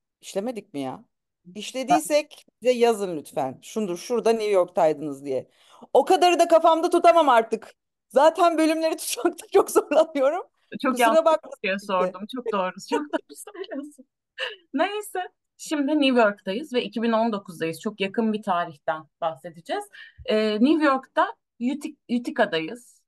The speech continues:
Speaker 2: Utica diye okuyorum ben. Demin de baktım, Amerikalılar da Utica diye okuyormuş. Neyse, burası New York'un taşrasında bir şehir.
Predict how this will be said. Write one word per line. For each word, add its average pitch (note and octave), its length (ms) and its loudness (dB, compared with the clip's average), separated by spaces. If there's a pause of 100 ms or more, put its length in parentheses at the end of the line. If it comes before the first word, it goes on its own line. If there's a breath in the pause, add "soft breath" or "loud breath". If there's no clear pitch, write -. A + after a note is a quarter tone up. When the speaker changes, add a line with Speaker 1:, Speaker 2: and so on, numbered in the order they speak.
(140)
Speaker 2:
Utica A#3+ 480 0
diye F3 160 0
okuyorum E3+ 540 -4
ben. A#3+ 220 0
Demin A#3+ 240 -2
de A3 120 -2
baktım, G#3+ 520 -8
Amerikalılar A3 680 -4
da G3 40 -10 (120)
Utica - 300 -10
diye E3 140 -4
okuyormuş. E3+ 500 -6 (360)
Neyse, F#4 540 -6
burası D#4+ 480 -4
New D#4+ 200 -2
York'un B3 360 -4
taşrasında B3+ 720 -6
bir A#3+ 60 2
şehir. G#3 400 -6